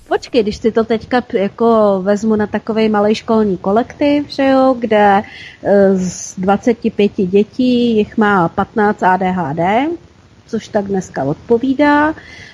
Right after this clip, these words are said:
jsou naprosto nezvladatelný a všechno, tak vlastně se stane to, že ty obyčejný normální děti, který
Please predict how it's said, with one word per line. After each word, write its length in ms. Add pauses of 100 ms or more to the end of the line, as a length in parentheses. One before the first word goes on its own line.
jsou 260
naprosto 480
nezvladatelný 1300 (420)
a 60
všechno, 760
tak 140
vlastně 460
se 160
stane 460
to, 240 (540)
že 140
ty 160
obyčejný 720
normální 680
děti, 680
který 500